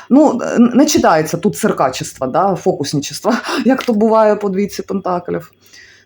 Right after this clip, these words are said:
Четвірка мечів. Може і фізичною смертю грати, як мені здається. Да, він же не спить, не в опочивальні, а вбита тут прям людина. Помірність. Янгол, добре. Паж жезлів.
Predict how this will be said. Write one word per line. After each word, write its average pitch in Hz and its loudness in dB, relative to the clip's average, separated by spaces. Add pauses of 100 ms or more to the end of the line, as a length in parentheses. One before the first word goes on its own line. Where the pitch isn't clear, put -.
Четвірка 180 -4
мечів. 165 -4 (1200)
Може 165 0
і 151 -2
фізичною 156 -6
смертю 143 -6
грати, 190 -6
як 190 -6
мені 185 -2
здається. 175 -10 (260)
Да, 151 0
він 165 0
же 160 0
не 156 2
спить, - -4
не 147 -2
в 147 -2
опочивальні, 151 -2 (600)
а 139 -6
вбита 165 0
тут 160 -10
прям 156 -4
людина. 147 -6 (140)
Помірність. 156 -4 (560)
Янгол, 160 -2
добре. 151 -6 (520)
Паж 170 -2
жезлів. 147 -6